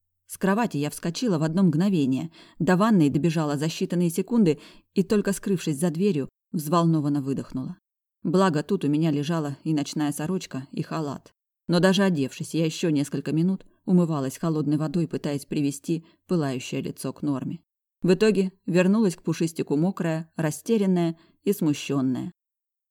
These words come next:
Снова забралась на кровать, но теперь уже сидела пристойно, даже ступни поспешила прикрыть полами халата. «Знаешь,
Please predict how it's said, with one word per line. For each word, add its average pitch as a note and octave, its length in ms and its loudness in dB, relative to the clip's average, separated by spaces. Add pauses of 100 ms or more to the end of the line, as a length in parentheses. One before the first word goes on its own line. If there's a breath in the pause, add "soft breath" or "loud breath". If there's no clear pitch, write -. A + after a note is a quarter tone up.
(360)
Снова A3+ 360 2
забралась D#3 480 2
на E3+ 120 2
кровать, G3 460 -2 (320 soft breath)
но F#3 140 4
теперь G3+ 300 4
уже F3+ 140 4
сидела F3+ 360 0
пристойно, C#3+ 640 -2 (240)
даже A#3 280 2
ступни E3 400 2
поспешила C#3+ 540 -4
прикрыть E3 520 -4 (200)
полами D3 340 2
халата. D3 600 -6 (1000)
«Знаешь, D3+ 580 -2